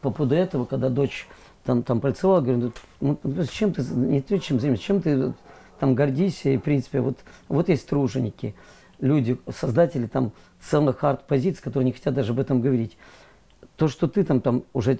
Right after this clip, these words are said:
все гордятся, там, мусульман кричит о том, что четыре обложки в око, любая модель мечтала. Говорю: «Ксюшка, у меня столько было подружек, девушек, э,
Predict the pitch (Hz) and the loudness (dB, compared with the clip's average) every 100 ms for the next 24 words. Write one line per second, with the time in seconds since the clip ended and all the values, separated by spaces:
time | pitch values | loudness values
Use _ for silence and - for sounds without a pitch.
0 | - - - 120 127 127 143 - 120 - | -4 -6 -2 2 2 2 -2 -4 -6 -4
1 | 117 127 123 123 - - 123 135 113 - | -2 -2 -2 -6 -6 -6 -2 -2 -2 -4
2 | - - 160 165 151 175 147 - 165 170 | -8 -2 2 2 2 0 0 -4 -4 -2
3 | 147 - 135 - - - - 165 165 175 | -4 -6 -10 -10 -16 -10 0 2 4 2
4 | 170 160 165 156 143 - 151 135 127 - | 2 2 2 2 -2 -2 -2 0 -2 -4
5 | - - - 156 - 131 123 - 151 127 | -14 -18 -4 -2 0 0 0 0 -2 0
6 | 123 117 117 - 120 127 110 110 - - | -2 -2 -2 -2 0 0 -2 -4 -10 -16
7 | - - - - 110 139 120 110 123 113 | -20 -20 -6 -2 2 2 0 -4 -8 -8
8 | - 123 123 | -4 -2 -2